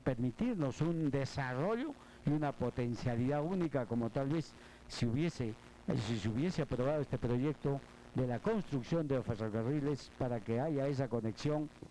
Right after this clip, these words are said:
o ese núcleo de cohesión entre el Atlántico y el Pacífico, que hubiese permitido una gran industrialización, no solamente del Perú, sino de Latinoamérica.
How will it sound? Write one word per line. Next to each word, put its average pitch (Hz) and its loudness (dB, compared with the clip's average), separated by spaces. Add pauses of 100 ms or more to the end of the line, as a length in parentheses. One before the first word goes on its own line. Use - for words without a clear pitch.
(240)
o 123 4
ese 127 0
núcleo 131 0
de 123 0
cohesión 143 0 (420)
entre 170 2 (240)
el 127 0
Atlántico 143 0
y 117 0
el 113 0
Pacífico, 196 -2 (400)
que 120 2
hubiese 190 0
permitido 151 2 (640)
una 135 2
gran 240 0 (160)
industrialización, 196 2 (320)
no 139 2
solamente 156 2 (360)
del 131 2
Perú, 208 2
sino 143 2
de 123 0
Latinoamérica. 120 0